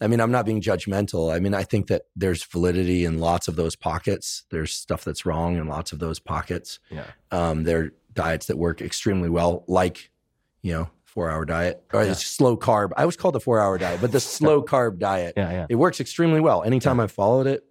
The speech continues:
Speaker 1: you know, I get much leaner and stronger and all that stuff, um,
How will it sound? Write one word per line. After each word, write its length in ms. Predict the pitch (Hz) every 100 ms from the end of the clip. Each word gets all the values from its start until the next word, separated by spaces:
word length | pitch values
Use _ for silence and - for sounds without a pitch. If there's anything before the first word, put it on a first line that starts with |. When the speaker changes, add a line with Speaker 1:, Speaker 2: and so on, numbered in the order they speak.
| -
Speaker 1:
you 160 | 98
know, 60 | 104
I 80 | -
get 180 | 92 -
much 300 | 90 98 -
leaner 320 | 92 98 104
and 280 | 101 98 95
stronger 500 | - 95 92 98 110
and 140 | 90
all 200 | 87 90
that 220 | 90 87 -
stuff, 380 | 107 110 - -
um, 280 | 90 85